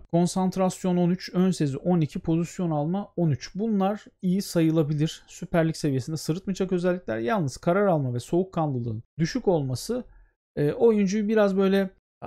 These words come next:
e, hani ufak tefek detayların maça etki edebileceği, e, durumlar olur ya Avrupa'da Şampiyonlar Ligi'nde falan oynayacağınız maçlarda. Samet'in defoları buralarda çıkacaktır ama Samet'i çakalı stoper olarak kullanırsak o defoların,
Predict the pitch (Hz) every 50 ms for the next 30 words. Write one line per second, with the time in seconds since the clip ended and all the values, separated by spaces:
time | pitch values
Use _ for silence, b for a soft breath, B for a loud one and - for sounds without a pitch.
0 | - - 160 160 160 160 147 175 190 190 190 - - 190 - - 202 196 - -
1 | - 202 - - 202 190 - - - - 175 165 170 170 - - 180 185 180 180
2 | 185 185 185 185 175 170 170 165 - 196 175 - - 170 156 - - - 190 180
3 | 170 170 170 160 170 170 170 156 156 170 170 170 175 170 170 - - 156 156 156
4 | 143 156 165 170 165 170 170 175 170 170 175 202 190 180 151 131 139 143 147 151
5 | 147 - 156 139 147 143 - - 147 147 135 - 151 147 151 156 151 151 147 135
6 | 131 147 143 139 - - 143 143 143 139 139 139 135 131 127 127 131 131 120 120
7 | 127 123 113 - - 135 131 135 147 196 240 247 - - - 240 226 185 - -
8 | 160 175 214 202 - 151 143 143 170 214 208 202 185 160 139 131 123 110 - 117
9 | - - - - 196 214 233 220 - - - - 214 202 170 175 208 - _ _
10 | - 190 202 214 202 - 180 - 190 - 214 214 196 - - - 175 - 190 165
11 | 156 143 131 117 - - - - 160 165 175 196 208 220 185 - - 190 - -
12 | 208 185 185 - - 151 135 139 151 180